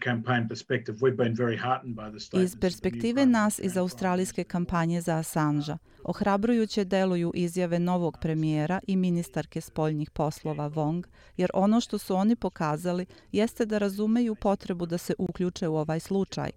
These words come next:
Speaker 2: i pomognu australijskom državljaninu koji se suočava sa više od sto sedamdeset godina zatvora zbog objavljivanja informacija o ratnim zločinima S A D-a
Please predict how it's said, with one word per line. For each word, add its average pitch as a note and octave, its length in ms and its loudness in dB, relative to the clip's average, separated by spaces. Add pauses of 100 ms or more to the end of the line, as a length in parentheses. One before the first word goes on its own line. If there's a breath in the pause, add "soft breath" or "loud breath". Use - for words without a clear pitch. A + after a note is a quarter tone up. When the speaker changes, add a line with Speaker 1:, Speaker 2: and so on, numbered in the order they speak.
(220 soft breath)
Speaker 2:
i F#3 100 -4
pomognu G#3+ 600 4
australijskom F#3 760 -2
državljaninu F3 760 -2
koji F3+ 180 -4
se F3+ 140 -10
suočava F3 600 -4
sa - 160 -6
više F#3 380 -4
od F3+ 140 -6
sto - 220 -4
sedamdeset E3 720 -4
godina D3+ 440 -4
zatvora D#3+ 540 -2 (300 loud breath)
zbog G#3+ 300 0
objavljivanja F#3+ 760 0
informacija E3+ 840 -2
o E3+ 120 0
ratnim F3+ 340 -2
zločinima D#3 640 -4
S D3+ 280 -6
A D3+ 80 -6
D-a E3+ 300 -2